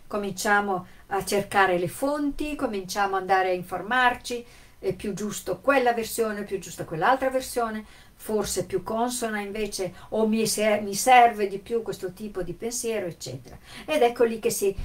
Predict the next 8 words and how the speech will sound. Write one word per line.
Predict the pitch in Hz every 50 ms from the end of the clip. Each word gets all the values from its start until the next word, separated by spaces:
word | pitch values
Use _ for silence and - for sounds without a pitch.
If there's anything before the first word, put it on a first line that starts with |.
| - -
sviluppa | - 196 208 285 330 349 - - - - 180
il | 175 175
pensiero | - 214 208 - 220 202 202 233
critico, | 240 - 359 359 349 349 330 294 - 302
il | 294 294
pensiero | - 240 233 214 - 220 202 196 196
dialettico, | 190 254 269 277 269 269 262 262 - - - 262 - - 262 269 269 - - - - - - - - -
eccetera. | - 220 214 - - - 156 151 - - 143 -